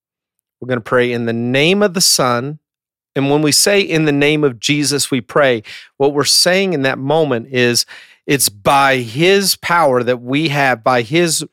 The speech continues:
resurrection, by his death, burial, and resurrection, I have access. Uh, again, even pointing back to the,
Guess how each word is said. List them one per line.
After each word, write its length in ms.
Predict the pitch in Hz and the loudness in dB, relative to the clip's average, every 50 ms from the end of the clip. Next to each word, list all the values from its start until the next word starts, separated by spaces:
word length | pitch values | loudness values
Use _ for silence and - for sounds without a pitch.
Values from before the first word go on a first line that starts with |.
| _ - | _ -4
resurrection, 800 | 127 131 147 165 160 151 165 151 139 120 110 - - - 101 98 | 0 2 2 2 2 0 0 0 0 0 0 -2 -4 -6 -6 -4
by 220 | 95 123 120 120 | -2 -2 -2 -2
his 560 | 113 107 147 160 170 175 160 - - - - - _ 120 110 | -2 -2 -2 0 0 0 0 0 -2 -2 -4 -8 _ -20 -6
death, 320 | 101 151 151 151 156 - - - | -2 0 0 0 0 -4 -4 -2
burial, 320 | 139 139 143 143 147 139 | 0 2 4 4 2 2
and 100 | 131 131 | 2 2
resurrection, 720 | 131 131 135 - - 127 120 113 101 - - - 113 104 101 - - - - - - - _ _ - | 2 2 2 0 -2 -2 -2 -4 -4 -4 -6 -6 -6 -8 -10 -14 -18 -20 -20 -20 -20 -20 _ _ -2
I 260 | 139 139 147 147 139 | 0 2 2 2 0
have 460 | 127 113 143 139 135 127 127 123 123 - _ _ _ _ - | -2 -2 0 0 2 2 0 -2 -4 -10 _ _ _ _ -2
access. 840 | 143 147 147 - - - - - 107 82 - - - - - - - _ _ _ _ _ _ _ _ - - - _ _ _ _ _ _ _ | -2 -2 -2 -2 -2 -2 -2 -2 -2 -4 -4 -2 -2 -2 -2 -4 -6 _ _ _ _ _ _ _ _ -20 -20 -20 _ _ _ _ _ _ _
Uh, 300 | - 135 123 120 117 120 117 | -4 -2 0 0 0 -2 -2
again, 480 | 120 123 127 131 117 107 107 104 - - | -4 -2 0 0 0 0 -2 -6 -8 -8
even 300 | 156 135 127 135 131 117 | -6 -4 -2 -2 -4 -4
pointing 340 | - - 143 139 139 131 117 | -2 -2 0 0 0 -2 -2
back 340 | 135 127 120 123 117 _ - | 0 0 0 -2 -4 _ -8
to 220 | - - 123 117 | -6 -4 -4 -4
the, 340 | 107 117 113 110 107 101 | -4 -4 -4 -4 -4 -6